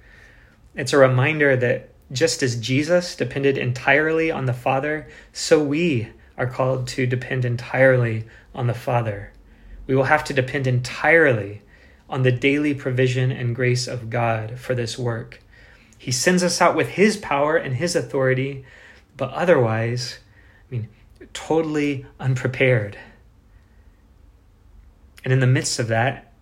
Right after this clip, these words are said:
he says, "My grace is sufficient for you, for my power is made perfect in weakness." So he sends us out in weakness and vulnerability. I mean,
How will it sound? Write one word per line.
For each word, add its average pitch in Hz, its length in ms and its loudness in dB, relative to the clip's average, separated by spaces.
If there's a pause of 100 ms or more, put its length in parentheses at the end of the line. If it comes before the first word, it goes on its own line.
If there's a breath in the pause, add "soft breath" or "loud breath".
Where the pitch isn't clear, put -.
he 127 180 -4
says, 120 540 -4 (360 soft breath)
"My 131 360 0
grace 127 560 -2
is - 180 -10
sufficient 131 580 -4
for - 160 -10
you, 110 280 -12 (580 soft breath)
for - 220 -6
my 127 300 0
power 123 640 -6 (340 soft breath)
is 123 220 -4
made 123 260 -2
perfect - 680 -6 (420 soft breath)
in 120 160 -2
weakness." - 640 -6 (1600 soft breath)
So - 160 -4
he 113 80 0
sends 127 320 0
us 110 180 -4
out 120 200 2
in 113 160 -2
weakness 127 440 -4
and 117 80 -4
vulnerability. 113 800 -2 (480 loud breath)
I - 40 -20
mean, 131 220 -6